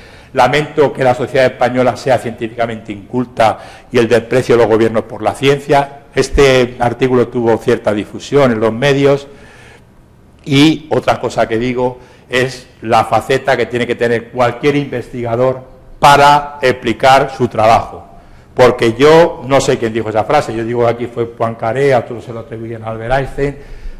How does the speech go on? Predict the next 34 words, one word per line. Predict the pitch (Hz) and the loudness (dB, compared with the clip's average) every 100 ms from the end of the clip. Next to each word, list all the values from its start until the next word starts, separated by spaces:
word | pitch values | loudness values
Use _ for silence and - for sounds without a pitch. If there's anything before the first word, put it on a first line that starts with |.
| - | -6
Bueno, | 110 101 | -4 -4
a | 107 | -6
Einstein | - 117 | -8 -14
se | 120 | -12
le | 107 | -12
atribuyen | 107 110 107 98 | -10 -10 -10 -8
todas | 107 95 | -6 -6
las | - | -4
frases | 110 - 98 | -6 -6 -14
perdidas, | 107 95 110 104 98 | -14 -8 -4 -4 -6
ya | 98 | -12
sabéis. | - 110 127 123 - - - - - - _ - | -12 -6 -6 -6 -16 -20 -20 -20 -20 -20 _ -6
Si | 131 | 0
no | 160 | 4
eres | 170 170 | 4 4
capaz | 139 139 | 2 2
de | 135 | 0
explicarle | 123 123 135 127 123 | -2 -4 -2 2 2
a | 120 | 2
tu | 113 | 4
abuela, | 117 135 139 139 127 | 4 4 6 4 2
lo | 117 | -2
que | 110 | -4
estás | - 127 | -2 0
haciendo | 131 110 123 123 131 135 | 0 0 -4 -4 -4 -6
es | 127 - | -6 -8
que | 127 | -6
no | 120 | -6
has | 120 | -8
entendido | 113 113 110 120 120 | -14 -14 -12 -10 -8
ni | 113 | -8
tu | 104 98 | -10 -14
propia | 107 - 98 | -14 -10 -12
investigación. | 90 - - 87 - 82 | -12 -20 -20 -20 -20 -20